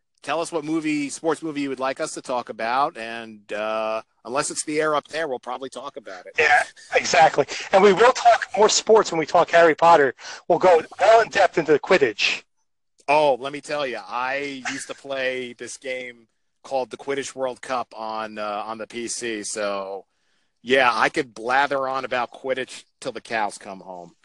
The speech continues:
Speaker 2: There was a book for it too, right? We, no, it's not going to Harry Potter right now. <laughs>
Speaker 1: Oh, no, 'cause, you know,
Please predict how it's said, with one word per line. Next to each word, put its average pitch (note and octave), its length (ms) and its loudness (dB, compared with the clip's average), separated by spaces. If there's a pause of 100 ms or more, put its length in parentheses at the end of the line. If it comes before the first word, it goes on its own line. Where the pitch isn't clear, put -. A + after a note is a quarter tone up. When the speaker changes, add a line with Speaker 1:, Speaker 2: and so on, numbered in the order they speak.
Speaker 2:
There - 140 4
was - 140 6
a - 120 2
book - 180 2
for - 260 4
it - 80 -6
too, F#3+ 160 4
right? C#3+ 340 6
We, G3 220 -4
no, F3 180 8
it's E3 120 2
not G3 120 8
going F3 200 6
to C#3 60 4
Harry C#3+ 220 6
Potter C#3+ 300 6
right D#3+ 200 2 (100)
now. - 180 4
<laughs> - 80 4 (320)
Speaker 1:
Oh, F3 160 4
no, F3 220 4
'cause, F#3 320 2
you G3+ 100 6
know, F3 280 4